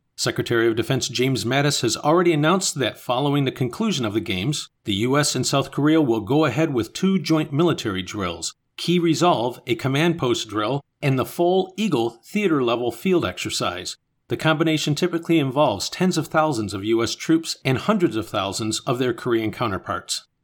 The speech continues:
You can find more on these and other stories, including details surrounding a new State Department travel advisory for Mexico following the discovery of an explosive device on a tourist ferry operating between Playa del Carmen and Cozumel, in this week's issue of the Threat Journal newsletter.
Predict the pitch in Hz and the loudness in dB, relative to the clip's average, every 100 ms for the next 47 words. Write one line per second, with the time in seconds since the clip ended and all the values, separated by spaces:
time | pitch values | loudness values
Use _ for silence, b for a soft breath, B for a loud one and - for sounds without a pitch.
0 | _ - 175 170 180 175 175 175 160 170 | _ 0 2 2 4 4 4 4 4 4
1 | 156 147 135 - - 135 101 90 - - | 4 2 2 0 0 0 2 0 -2 0
2 | 147 - 190 147 117 131 143 147 143 - | 0 2 0 2 0 0 0 0 2 0
3 | 127 127 147 113 104 127 123 - 143 - | 0 2 2 2 2 0 0 -2 -2 -2
4 | 135 127 123 - 143 151 127 120 139 135 | -2 -4 -6 0 2 2 0 2 0 0
5 | 139 120 131 135 175 - - 101 135 - | -2 0 -2 -2 -2 -4 -2 -2 -4 -4
6 | 131 135 143 143 123 113 - 160 160 151 | -2 2 4 2 2 -2 0 2 2 2
7 | 131 123 107 - 151 160 156 120 117 139 | 2 -2 -4 -2 0 0 0 0 0 2
8 | 165 - - 139 120 - 208 185 - - | 0 -2 0 0 0 -2 0 0 -2 0
9 | 170 113 - - 143 151 143 139 123 127 | 2 2 0 0 -2 0 0 0 -4 -2
10 | 175 123 104 - 156 151 131 127 - 156 | 0 0 -2 0 0 2 0 0 0 0
11 | 156 151 127 123 - 147 139 156 107 90 | 0 0 -2 -2 -2 0 2 2 0 -4
12 | - _ _ - 113 117 127 - - 147 | -10 _ _ -4 -2 -2 -2 -2 -2 0
13 | - 151 151 120 117 - 123 - 120 98 | 2 0 0 -4 -4 -4 -4 -2 -2 -2
14 | 101 156 160 101 87 - | 2 0 0 -4 -6 -12